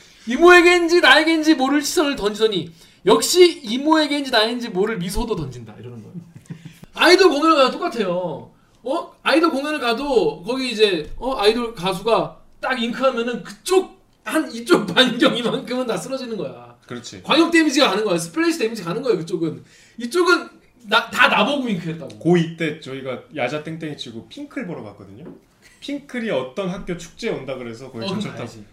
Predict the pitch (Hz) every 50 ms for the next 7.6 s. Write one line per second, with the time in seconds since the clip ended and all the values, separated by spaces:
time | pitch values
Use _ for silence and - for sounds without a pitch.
0 | _ _ - 156 151 147 147 147 - 233 247 269 262 254 262 240 226 202 196 160
1 | 127 123 139 160 165 196 202 185 175 165 151 135 123 110 101 98 101 95 101 101
2 | 98 95 95 - - - 240 220 - 180 135 117 113 117 113 - - 254 269 262
3 | 208 165 156 170 214 214 156 - 113 110 - 135 143 160 165 - _ _ _ _
4 | _ _ - 113 110 101 - 104 101 101 98 98 _ _ _ 104 117 143 151 160
5 | 160 175 170 175 175 170 165 156 131 107 92 - - 98 95 95 101 98 92 82
6 | 120 113 107 104 - 110 101 90 - _ _ - 120 123 123 131 120 110 - 113
7 | 110 101 95 90 87 - - 98 95 87 127 123